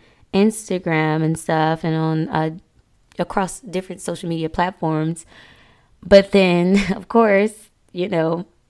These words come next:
well, if you are a fellow life coach, you understand the struggles of being a life coach. But I,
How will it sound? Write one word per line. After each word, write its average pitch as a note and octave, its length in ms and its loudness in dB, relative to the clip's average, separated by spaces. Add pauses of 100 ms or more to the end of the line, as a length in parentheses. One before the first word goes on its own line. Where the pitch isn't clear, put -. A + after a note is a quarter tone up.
well, G3+ 140 6
if G#3 180 6
you C#4 320 8
are A3 180 2
a F#3+ 80 6
fellow G3+ 280 4
life F3 240 6
coach, D#3+ 260 2
you F#3+ 140 2
understand F3 440 0
the E3 60 -2
struggles - 420 -2
of E3 80 -6
being D#3+ 160 -4
a E3 40 -6
life D#3 240 -6
coach. D3 320 -6 (580)
But F#3+ 840 2 (280)
I, B3+ 760 6